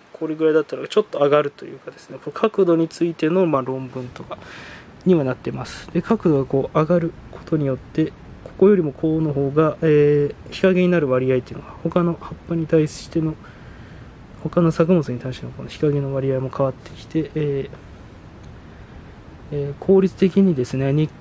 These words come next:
光とかを、えー、受けることができると。で、光合成をすることができて、まあ、根の張りが良くなったりとか、そういった光合成に強くなったり、まあ、病害虫ですとか、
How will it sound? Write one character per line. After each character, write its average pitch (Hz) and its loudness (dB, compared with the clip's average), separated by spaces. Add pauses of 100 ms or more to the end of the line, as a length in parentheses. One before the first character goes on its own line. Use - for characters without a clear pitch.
(180)
光 127 0
と 135 -8
か 135 -2
を、 151 2
え - -2
ー、 139 0 (720)
受 147 -2
け 139 2
る - -10 (560)
こ 147 -2
と 147 4
が 135 4
で 160 -8
き - -12
る - -12
と。 - -18 (800)
で、 165 4
光 156 4
合 156 4
成 151 2
を 147 2
す - -6
る 143 0
こ 143 -4
と 139 0
が 127 0
で 127 0
き - -8
て、 - 2
ま 165 2
あ、 139 2
根 139 0
の 127 -4
張 120 -8
り 120 -8
が 123 -4
良 123 -2
く 120 -10
な 117 -10
っ 117 -16
た - -12
り 127 -10
と - -18
か、 - -20
そ - 2
う 196 6
い - 2
っ - -10
た - 0 (140)
光 190 4
合 190 6
成 180 4 (460)
に 170 2 (100)
強 160 4
く 143 -6
な 135 -2
っ - -8 (240)
た 143 -2
り、 165 4
ま 151 4
あ、 127 -4
病 156 6
害 160 4
虫 131 -4
で 127 0
す - -10
と 123 -8
か、 156 0